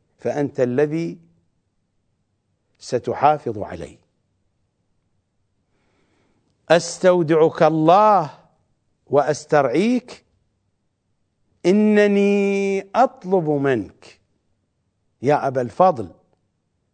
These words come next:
أن تجعلني وديعة من قبلك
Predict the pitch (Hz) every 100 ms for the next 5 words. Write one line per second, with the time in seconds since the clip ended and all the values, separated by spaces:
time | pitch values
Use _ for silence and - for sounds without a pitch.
0 | _ _ _ _ _ _ _ _ - 156
1 | 143 151 135 165 214 208 202 196 214 _
2 | _ _ _ _ _ _ - 151 175 165
3 | 185 233 214 127 135 - 139 117 101 -
4 | 131 165 151 - 139 143 190 202 -